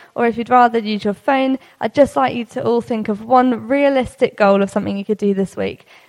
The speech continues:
Don't choose something that's never gonna happen. If it's just saying one prayer this week, write that down.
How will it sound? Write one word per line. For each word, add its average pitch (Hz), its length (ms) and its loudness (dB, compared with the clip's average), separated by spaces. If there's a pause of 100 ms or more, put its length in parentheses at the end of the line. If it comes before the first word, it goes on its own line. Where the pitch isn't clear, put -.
Don't 294 340 6
choose 277 280 -2
something 233 380 0
that's 220 240 -2
never 233 240 4
gonna 226 180 0
happen. 202 500 0 (240)
If 208 160 -4
it's 208 140 -6
just - 360 0
saying 208 380 0
one 254 240 2
prayer 240 200 4
this 220 180 -6
week, 208 260 -2
write 233 300 2
that 220 180 -4
down. 196 320 2